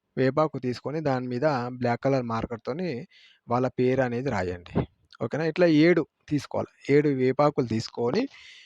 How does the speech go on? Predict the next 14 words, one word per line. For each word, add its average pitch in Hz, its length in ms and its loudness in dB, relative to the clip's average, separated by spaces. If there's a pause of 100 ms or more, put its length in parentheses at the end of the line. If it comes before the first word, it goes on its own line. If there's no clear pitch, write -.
(300)
ఏడు 143 260 -2
వేపాకుల 127 600 -2
మీద 117 240 -4 (680)
వాళ్ళ 147 300 0
పేరు 147 240 6
అనేది 151 220 0
పూర్తిగా 151 440 2
రాయాలి. 107 360 -2
వేపాకు 143 480 2
చినిగిపోవద్దు, 143 760 -2 (640)
ఆహ్, 127 400 -2
హోల్స్ 139 340 0
అనేది 135 220 -2
ఉండొద్దు, 123 420 -2